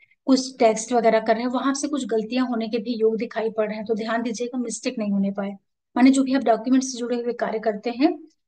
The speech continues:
वहां आपको ज्यादा ध्यान रखना है, नहीं तो उसमें कुछ गलतियां हो, हो सकती हैं।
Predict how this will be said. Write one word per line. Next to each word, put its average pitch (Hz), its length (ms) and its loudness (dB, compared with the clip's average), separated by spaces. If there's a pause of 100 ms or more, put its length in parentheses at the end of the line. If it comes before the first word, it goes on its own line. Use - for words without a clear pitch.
(340)
वहां 262 220 4
आपको 269 120 -2
ज्यादा 240 280 4
ध्यान 220 220 -2
रखना 214 200 -4
है, 226 60 -2
नहीं 226 120 -6
तो 247 80 -4
उसमें 254 200 -2
कुछ 233 160 -4
गलतियां 226 380 -2
हो, 214 120 -4 (280)
हो 240 100 2
सकती 208 440 -2
हैं। 202 160 -6